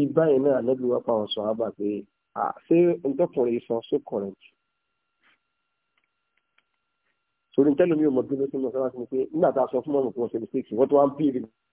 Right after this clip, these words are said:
lọ́wọ́ àwọn èèyàn pé, "Ẹ gbọ́ síbẹ̀, ṣé àmọ́ tá a wá sọ ni?"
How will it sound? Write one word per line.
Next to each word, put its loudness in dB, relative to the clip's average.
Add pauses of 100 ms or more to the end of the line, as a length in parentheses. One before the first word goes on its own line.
(120)
lọ́wọ́ 2
àwọn 0
èèyàn -6
pé, -8 (260)
"Ẹ -4
gbọ́ 2
síbẹ̀, -4
ṣé 2 (300)
àmọ́ 0
tá 2
a 2
wá 2
sọ -6
ni?" -8